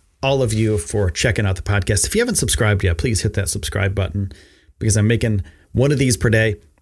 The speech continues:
maybe two, depending on what kind of news we have. And it's all the Elon Musk stuff, SpaceX, Tesla,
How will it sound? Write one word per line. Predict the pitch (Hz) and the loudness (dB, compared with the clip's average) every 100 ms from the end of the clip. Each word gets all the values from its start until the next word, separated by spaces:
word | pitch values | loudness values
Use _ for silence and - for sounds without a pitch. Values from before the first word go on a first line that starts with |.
| - | -4
maybe | 113 127 160 180 180 | 0 2 4 4 2
two, | 170 165 190 | 2 2 2
depending | 170 143 147 151 | 0 2 2 2
on | 139 | 2
what | 143 | 0
kind | 160 | 2
of | 127 | 2
news | 131 147 151 | 4 4 4
we | 143 | 4
have. | 156 160 160 - _ _ _ | 4 0 -4 -14 _ _ _
And | 117 104 | 0 2
it's | - | 2
all | 107 110 113 110 | 2 2 2 2
the | 107 110 | 0 0
Elon | 110 104 101 98 | 2 4 6 6
Musk | 98 92 - | 4 2 0
stuff, | - 101 90 | 0 0 0
SpaceX, | - - 117 113 - 101 85 - | -2 0 0 2 2 0 -2 -4
Tesla, | - 113 104 107 98 98 | -2 0 0 -2 -4 -6